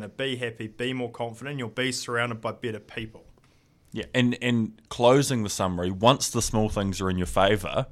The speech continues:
Speaker 2: you have time, and you can then invest your time into the big things. 'Cause if you wake up and you've tidied all your small things off your
Speaker 1: You've done
Speaker 2: list
Speaker 1: your
Speaker 2: and you
Speaker 1: washing, you
Speaker 2: feel
Speaker 1: made your
Speaker 2: good,
Speaker 1: bed, you feel happy.
Speaker 2: you're like, "Right, what's one big thing I can do to make my life better or my business better or my,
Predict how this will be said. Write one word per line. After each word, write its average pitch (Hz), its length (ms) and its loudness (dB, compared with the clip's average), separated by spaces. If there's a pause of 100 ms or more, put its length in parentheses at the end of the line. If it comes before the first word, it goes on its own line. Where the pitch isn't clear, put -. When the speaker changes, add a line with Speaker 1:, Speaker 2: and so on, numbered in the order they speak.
(320)
Speaker 2:
you 95 120 -4
have 95 200 -2
time, 127 520 4 (460)
and 104 140 -4
you 101 60 -4
can 98 180 -4
then 104 160 0
invest 104 460 -4
your 104 80 -4
time 98 340 0
into 101 160 -6
the 101 80 -8
big - 200 6
things. - 380 0 (400)
'Cause 127 140 -2
if 123 120 -2
you 175 120 4
wake 127 280 4
up 120 240 4
and 113 100 -2
you've 110 140 -4
tidied 127 360 2
all 113 120 0
your 95 100 -6
small 120 260 -2
things 104 240 -4
off 104 160 -4
your 98 80 -4
Speaker 1:
You've 117 80 -4
done 123 100 4
Speaker 2:
list 139 100 0
Speaker 1:
your 123 80 -2
Speaker 2:
and 120 60 0
you 123 40 2
Speaker 1:
washing, - 220 0
you 127 80 6
Speaker 2:
feel 113 40 6
Speaker 1:
made 123 120 2
your 117 180 8
Speaker 2:
good, - 80 -12
Speaker 1:
bed, 120 240 -2
you 110 60 -10
feel 131 280 -4
happy. 120 480 -6 (140)
Speaker 2:
you're 135 200 0
like, 131 220 2
"Right, 170 320 2
what's 151 320 -2
one 139 280 4
big 139 360 0
thing 139 220 0
I 135 140 4
can 120 160 -6
do 127 180 -2
to 117 80 -4
make 120 220 -4
my 113 100 -4
life 120 320 -2
better 104 240 -4
or 101 100 -4
my 104 120 -2
business 127 400 -4
better 101 320 -2
or 101 60 -4
my, 101 260 -2